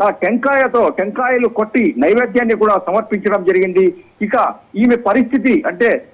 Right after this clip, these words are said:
ఆ ఎమ్మెల్యే మాధవిరెడ్డి, తర్వాత ఆమె భర్త అయినటువంటి శ్రీనివాసులు రెడ్డి, ఆ,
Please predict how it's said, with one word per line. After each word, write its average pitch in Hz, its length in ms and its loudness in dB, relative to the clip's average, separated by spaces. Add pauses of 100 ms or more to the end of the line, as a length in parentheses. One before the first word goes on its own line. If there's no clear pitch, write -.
(160)
ఆ 196 40 2
ఎమ్మెల్యే 214 560 2
మాధవిరెడ్డి, 233 920 0 (180)
తర్వాత 226 300 0
ఆమె 202 340 -2
భర్త 165 280 -4
అయినటువంటి 214 640 -2
శ్రీనివాసులు 233 500 -2
రెడ్డి, 202 340 0 (260)
ఆ, 185 200 0